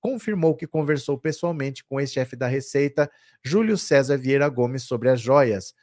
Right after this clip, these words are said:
O caso passou a ser investigado depois que o jornal Estado de São Paulo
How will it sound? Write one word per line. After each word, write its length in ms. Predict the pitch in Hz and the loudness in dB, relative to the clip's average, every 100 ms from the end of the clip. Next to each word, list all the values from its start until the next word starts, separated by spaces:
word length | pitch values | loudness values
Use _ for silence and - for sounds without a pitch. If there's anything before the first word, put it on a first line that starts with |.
| _ | _
O 100 | - | -10
caso 320 | - 135 131 135 | 2 4 4 0
passou 380 | 139 123 139 | -4 -2 0
a 40 | 127 | 0
ser 220 | - 131 | 0 -4
investigado 680 | 127 127 123 123 123 127 135 | -4 -4 -6 -2 2 2 0
depois 360 | 135 143 139 | -2 0 -2
que 80 | - | -2
o 20 | |
jornal 300 | 139 139 131 | -2 -2 -2
Estado 280 | 123 127 123 123 | -2 -4 -4 -6
de 80 | |
São 200 | 120 147 | -6 -6
Paulo 320 | 135 147 160 | 0 2 2